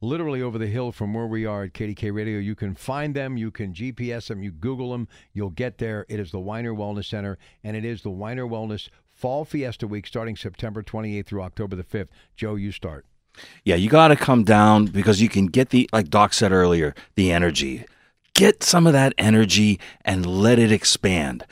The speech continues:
Speaker 2: Listen to the workshops. Make an appointment. Start structurally because you know what? What the first sign of something going wrong or somebody aging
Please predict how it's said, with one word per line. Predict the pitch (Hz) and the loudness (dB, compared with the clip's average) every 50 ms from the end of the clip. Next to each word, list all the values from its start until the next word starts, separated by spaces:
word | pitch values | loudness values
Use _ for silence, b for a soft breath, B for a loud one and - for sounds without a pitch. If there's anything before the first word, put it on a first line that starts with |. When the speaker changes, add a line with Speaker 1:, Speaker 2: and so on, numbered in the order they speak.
| b b b | b b b
Speaker 2:
Listen | 120 147 214 247 226 - 220 202 | 4 8 8 10 10 8 6 6
to | - 175 | 4 6
the | 151 156 143 | 6 6 8
workshops. | 131 131 127 - - 107 76 65 - - - | 8 6 6 4 2 0 0 -2 -2 -2 2
Make | 104 123 160 196 220 240 - | 6 6 8 8 8 8 6
an | 233 | 6
appointment. | 214 202 - - 180 175 143 90 76 73 - B B B B B | 6 6 6 6 6 6 6 4 0 -6 -10 B B B B B
Start | B - - - - 202 190 202 185 - | B 0 0 4 6 8 6 6 6 4
structurally | - - - - 165 165 160 160 - - - 127 107 90 78 - - _ _ _ _ - | 2 2 2 6 10 10 10 10 8 4 4 4 4 4 2 -4 -8 _ _ _ _ 2
because | - 165 - - 165 147 131 | 2 2 6 6 6 6 8
you | 170 | 6
know | 175 170 | 6 8
what? | 190 202 202 - b b b b b b b b _ - | 8 8 8 6 b b b b b b b b _ 0
What | 127 170 - - | 2 2 2 4
the | 151 135 - | 2 2 2
first | - - 220 240 220 - - | 6 8 10 10 10 8 8
sign | - 214 202 175 147 127 113 117 | 8 10 10 10 10 8 8 6
of | 110 104 | 4 4
something | - - 208 226 226 262 233 214 | 6 6 6 6 8 8 8 10
going | 214 208 196 190 175 | 10 10 10 8 8
wrong | 160 160 160 156 151 143 117 | 8 8 8 8 8 6 6
or | |
somebody | 107 - 185 196 220 247 220 208 185 | 4 4 6 8 8 8 10 10 10
aging | 185 180 175 180 156 175 170 165 165 156 | 10 10 10 10 8 6 6 6 6 4